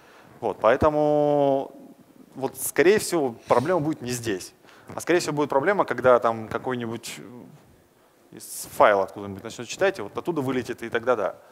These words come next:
А с-, э, ну, во всяком случае, я не сталкивался с проблемой вот именно с аллокатором. То есть, потому что, ну, либо потому что сна-, хорошо написана стандартная библиотека, либо потому что у них таких проблем вообще не возникает.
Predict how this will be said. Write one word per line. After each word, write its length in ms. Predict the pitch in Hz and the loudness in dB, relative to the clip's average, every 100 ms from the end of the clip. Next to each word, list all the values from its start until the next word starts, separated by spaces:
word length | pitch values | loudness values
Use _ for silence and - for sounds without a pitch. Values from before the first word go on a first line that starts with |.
| - - - - - - | -20 -20 -20 -20 -20 -10
А 640 | - 104 104 104 104 101 101 | 0 2 4 4 2 2 2
с-, 640 | - - - - - - - - _ | -2 -4 -4 -6 -10 -14 -20 -20 _
э, 540 | 302 117 110 110 110 110 - _ _ - - - - _ _ | -12 -8 -4 -2 -4 -4 -12 _ _ -20 -20 -20 -20 _ _
ну, 60 | 170 | 0
во 20 | |
всяком 200 | 156 180 | 0 0
случае, 300 | 185 - 160 - - - - - | -2 0 0 -2 -10 -14 -12 -4
я 100 | 147 | -4
не 80 | |
сталкивался 440 | 160 180 165 135 123 | 4 6 6 0 -4
с 40 | |
проблемой 460 | - 117 117 135 123 | -2 -2 0 0 0
вот 140 | 104 | -6
именно 260 | 120 110 107 | -8 -4 -4
с 240 | - - - | -2 -4 2
аллокатором. 640 | 117 120 117 98 90 87 - _ _ _ _ - - - _ _ _ _ - | 4 4 4 4 0 -10 -18 _ _ _ _ -20 -20 -20 _ _ _ _ -18
То 40 | |
есть, 160 | 98 - - | -18 -18 -10
потому 220 | 143 139 | -2 -2
что, 120 | - | 0
ну, 140 | 165 175 | 0 2
либо 220 | 175 175 | 2 2
потому 240 | 180 180 | 4 4
что 160 | 180 160 | 2 -4
сна-, 220 | 165 156 | -2 0
хорошо 300 | - 165 180 | 2 2 2
написана 360 | 143 135 - 143 | 2 0 -4 0
стандартная 360 | 147 147 147 | 4 4 4
библиотека, 460 | 139 143 151 196 147 | -2 0 0 0 0
либо 160 | 127 | -2
потому 260 | 123 127 135 | -2 -2 -4
что 140 | - 123 | -4 -8
у 40 | |
них 80 | 113 | -6
таких 240 | 120 107 | -8 -8
проблем 300 | - 120 120 | -10 -4 -4
вообще 180 | 107 107 | -4 -10
не 80 | 95 | -14
возникает. 420 | 92 98 92 90 | -12 -10 -10 -12